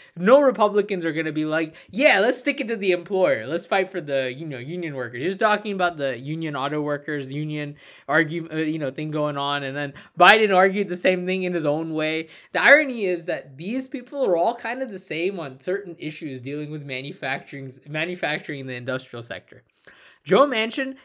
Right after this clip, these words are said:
is a coal mining guy. Donald Trump was fighting for the coal miners. Then you have Joe Biden. He won because of these people. So it's like, their weird thing about all these three candidates, if they were all three to run, is they're all old,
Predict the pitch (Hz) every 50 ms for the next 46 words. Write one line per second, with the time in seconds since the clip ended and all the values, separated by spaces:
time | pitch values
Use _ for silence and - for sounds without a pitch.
0 | _ - 165 175 170 165 165 - - 208 208 208 196 190 165 160 160 156 151 151
1 | 156 143 131 - - - _ _ _ _ _ _ _ _ _ _ _ _ - 196
2 | 202 254 285 285 277 277 269 254 277 269 269 - - - - 175 185 180 - -
3 | 185 208 214 208 202 185 175 - - 165 160 147 151 147 - 147 127 123 104 87
4 | 87 - _ _ _ _ _ - _ _ _ _ - - _ - - 180 220 247
5 | 254 262 269 262 214 185 226 247 226 190 202 220 233 185 143 117 110 123 - -
6 | 208 220 190 180 190 247 226 156 120 107 - 123 143 - - 202 196 185 170 190
7 | 160 139 170 196 202 208 - - 208 214 - - - _ _ _ _ _ _ -
8 | - 233 240 240 240 233 226 233 - 262 262 254 247 220 208 - - - _ _
9 | - 185 208 220 202 180 165 170 180 220 285 294 - - 262 269 269 262 247 247
10 | 233 220 208 208 220 208 214 214 208 - - - - 208 202 - - 135 139 156
11 | 175 190 214 226 214 - - 131 139 139 165 190 180 156 165 175 175 165 165 170
12 | 180 175 190 190 185 165 139 120 113 131 180 233 226 - - - - - 147 165
13 | 180 220 269 294 277 - - 151 165 180 214 233 226 220